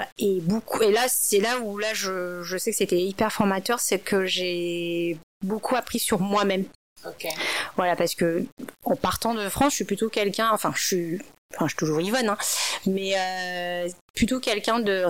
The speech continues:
Speaker 1: euh, réservé,
Speaker 2: Mhm.
Speaker 1: qui veut pas forcément se montrer,
Speaker 2: Mhm.
Speaker 1: qui a pas forcément confiance en elle.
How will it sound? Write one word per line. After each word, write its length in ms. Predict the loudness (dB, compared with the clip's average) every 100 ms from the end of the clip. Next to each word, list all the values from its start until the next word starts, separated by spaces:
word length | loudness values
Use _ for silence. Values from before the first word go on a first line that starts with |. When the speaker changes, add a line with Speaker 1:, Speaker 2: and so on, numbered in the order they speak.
| -2 -2 2
Speaker 1:
euh, 240 | 2 0 -4 _ -2
réservé, 540 | 0 2 0 0 -2 -6 _
Speaker 2:
Mhm. 240 | -14 -12 -14 -16 -10
Speaker 1:
qui 160 | -4 -2
veut 120 | 0
pas 140 | 2 0
forcément 420 | 0 0 -2 0
se 120 | 0
montrer, 500 | -2 -2 0 0 0 -6
Speaker 2:
Mhm. 100 | -8 -4 -4 -4 -8 -2
Speaker 1:
qui 60 | -2
a 40 |
pas 160 | 0 -2
forcément 360 | 0 0 0
confiance 420 | 0 0 2 2
en 120 | 2 2
elle. 200 | 2